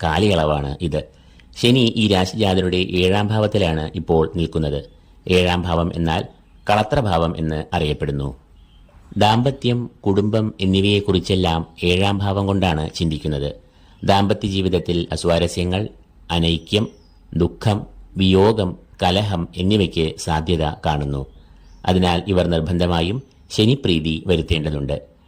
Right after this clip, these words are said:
ശനിയാഴ്ചകളിൽ ശാസ്താക്ഷേത്ര ദർശനം, നവഗ്രഹ ക്ഷേത്ര ദർശനം, ശാസ്താവിന് നീരാജനം എന്നിവ നടത്തുക. കൂടാതെ ശനിയുടെയും ശാസ്താവിൻ്റെയും ശ്ലോകങ്ങൾ, മൂലമന്ത്രങ്ങൾ എന്നിവ ചൊല്ലുക. കൂടാതെ രാഹു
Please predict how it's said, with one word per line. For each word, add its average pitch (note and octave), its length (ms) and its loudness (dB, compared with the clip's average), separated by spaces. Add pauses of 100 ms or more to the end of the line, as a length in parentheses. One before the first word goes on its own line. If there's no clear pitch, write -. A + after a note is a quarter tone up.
(200)
ശനിയാഴ്ചകളിൽ E2+ 760 0 (280)
ശാസ്താക്ഷേത്ര F#2 720 -2
ദർശനം, E2+ 440 -2 (360)
നവഗ്രഹ A2+ 400 2
ക്ഷേത്ര F2+ 260 -2
ദർശനം, E2+ 400 -2 (380)
ശാസ്താവിന് F2 760 0
നീരാജനം F#2 640 0
എന്നിവ D#2+ 260 0 (140)
നടത്തുക. D2+ 380 -2 (480)
കൂടാതെ D#2+ 520 0 (260)
ശനിയുടെയും G#2+ 840 2
ശാസ്താവിൻ്റെയും E2+ 1000 -2
ശ്ലോകങ്ങൾ, F2+ 680 0 (120)
മൂലമന്ത്രങ്ങൾ E2+ 800 0
എന്നിവ D2 340 -2 (140)
ചൊല്ലുക. D2 340 -2 (840)
കൂടാതെ G#2 560 4 (300)
രാഹു F2+ 440 0